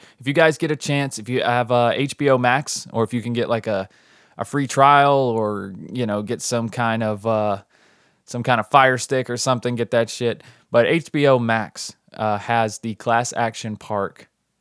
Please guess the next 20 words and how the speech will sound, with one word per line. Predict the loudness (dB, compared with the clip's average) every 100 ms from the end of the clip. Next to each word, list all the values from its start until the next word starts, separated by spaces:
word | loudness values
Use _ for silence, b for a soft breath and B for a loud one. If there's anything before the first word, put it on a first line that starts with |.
| _
documentary. | -2 -2 -2 -6 -6 -6 -8
It's | -10
an | -6
hour | 0 2 2
and |
a | 0
half. | 0 0 -2 -6 b b b b b
Uh, | 2 4 4 0
it's | -4
definitely | 2 2 2 -4 -2 -4 -2
worth | 0 -2 -2
your | -6
<laughs> | -2
watch. | -2 -2 -8 -8 -8 -10 -14 -10
It's | -8 -6 -8
so, | -2 2 2 2 -4 -6
it's | -6 -6
so | 0 2 2
insane, | 0 -6 -6 -6 -6
guys. | -6 -6 -8